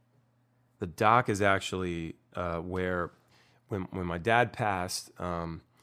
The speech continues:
he had said that he just wanted to have a party and, um, no sad stuff, you know, like, and no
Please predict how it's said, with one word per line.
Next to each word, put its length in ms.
he 220
had 100
said 220
that 120
he 100
just 240
wanted 340
to 80
have 140
a 60
party 600
and, 260
um, 400
no 560
sad 600
stuff, 420
you 60
know, 140
like, 280
and 220
no 360